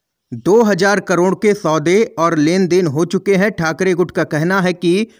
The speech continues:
वह इस फैसले के खिलाफ सुप्रीम कोर्ट जाएंगे और इंसाफ की गुहार लगाएंगे।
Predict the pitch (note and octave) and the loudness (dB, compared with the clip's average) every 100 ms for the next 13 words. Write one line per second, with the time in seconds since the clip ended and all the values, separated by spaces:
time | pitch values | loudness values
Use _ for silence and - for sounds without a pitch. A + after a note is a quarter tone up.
0 | - B2 E3 G3+ A3 E3 - D#3 E3 F3+ | -12 -4 0 0 0 -4 -4 -4 -2 -2
1 | G3 G3 - D#3 F3 E3+ D3+ C#3 C#3+ D3+ | -2 -2 -2 -2 -2 -2 -4 -2 -2 -2
2 | C#3 D3 E3+ D3+ E3+ F3+ F3+ F3 G3+ - | -2 -2 -2 -2 -2 0 2 2 0 -4
3 | _ - F#3 A3+ E3 D#3 D#3+ D#3+ - E3+ | _ -2 -2 0 -2 -2 -2 -4 -2 -4
4 | C#3+ B2+ D3 F3+ F#3 F3+ F#3 F#3+ F#3+ | -2 -2 -2 0 0 0 -2 0 0